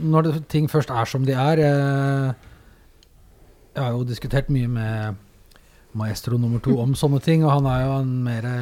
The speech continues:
liksom, jeg er nok en mer sånn pragmatisk tilnærming, men det er, altså, ting er som de er, og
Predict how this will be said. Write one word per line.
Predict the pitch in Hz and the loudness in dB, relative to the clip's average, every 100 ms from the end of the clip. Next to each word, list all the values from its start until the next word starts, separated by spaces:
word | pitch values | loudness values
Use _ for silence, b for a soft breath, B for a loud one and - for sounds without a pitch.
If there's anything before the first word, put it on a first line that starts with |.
| 123 | -6
liksom, | 123 123 123 120 123 | -6 -6 -6 -6 -6
jeg | 127 | -4
er | 131 | -4
nok | 113 - | -4 -4
en | 123 | -4
mer | 113 98 | -4 -6
sånn | 117 101 | -8 -4
pragmatisk | - 127 120 101 - 131 - - | -4 -2 -2 -4 -6 -8 -8 -8
tilnærming, | 120 110 127 147 | -6 -4 -2 0
men | 147 143 B - | 0 -2 B -8
det | 135 | -2
er, | 165 165 - - - | -2 -2 -10 -18 -14
altså, | 139 170 | -8 -6
ting | 143 165 143 | -2 -2 -2
er | 123 | -2
som | 151 | -2
de | 147 | -2
er, | 120 147 | 0 -2
og | - 143 143 | -2 0 0